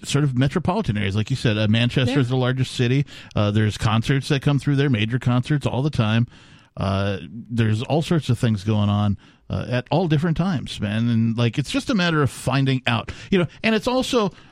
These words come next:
Speaker 1: being willing to adapt.
Speaker 2: Yeah.
Speaker 1: Right? Because you do have to adapt. You can't come to New Hampshire and expect things to be the same.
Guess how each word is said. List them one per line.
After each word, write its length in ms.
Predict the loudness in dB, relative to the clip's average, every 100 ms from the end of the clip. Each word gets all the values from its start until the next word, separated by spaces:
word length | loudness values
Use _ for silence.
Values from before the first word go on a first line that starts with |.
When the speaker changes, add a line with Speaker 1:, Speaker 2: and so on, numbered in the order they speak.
| -10 -2
Speaker 1:
being 360 | 2 2 2
willing 320 | 0 0 0
to 260 | -2 0 0
adapt. 680 | 0 0 0 -2 -8 -12 -14 _ -8
Speaker 2:
Yeah. 160 | -4 0
Speaker 1:
Right? 120 | 0
Because 220 | 0 0
you 100 | 0
do 180 | 0 2
have 220 | 2 2
to 120 | 2 0
adapt. 380 | 0 -2 -2
You 60 | -4
can't 260 | -2 -4 -4 -16 -4
come 160 | 0 0
to 80 |
New 100 | 0
Hampshire 320 | 0 0 0 -2
and 80 |
expect 300 | -4 -4 -6
things 260 | -4 -4 -4
to 80 | -6
be 80 | -6
the 100 | -6
same. 520 | -8 -6 -2 0 0